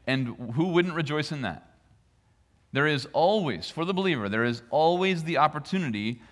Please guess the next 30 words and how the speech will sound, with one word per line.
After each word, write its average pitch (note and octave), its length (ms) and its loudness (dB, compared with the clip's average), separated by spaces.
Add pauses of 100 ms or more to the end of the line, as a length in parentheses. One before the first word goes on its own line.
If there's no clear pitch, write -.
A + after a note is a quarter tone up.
(100)
to - 80 -4
be C3 480 0 (160)
pleasing A#2 640 0 (140)
to D3+ 80 -6
God. D3 420 -2 (540)
And D#3 200 2
this G#3+ 300 0
is B2+ 460 -2
your C3 200 0
act A2+ 220 2
of C3 120 -6
worship. - 300 -8
This D#3 140 -6
is F#3+ 80 -8
what F#3 120 -2
it F3 80 -4
means D3 180 -6
to E3+ 100 -8
fear C3+ 200 -6
the D3 80 -10
Lord. - 280 -10 (3750)
Again, C#3+ 300 0
I G#2+ 100 0
just C3 140 -6
want D3+ 100 -2
to C3 60 -2
repeat, A2 340 -4
I A2 80 -2
understand B2+ 560 -4
that G#2 140 -4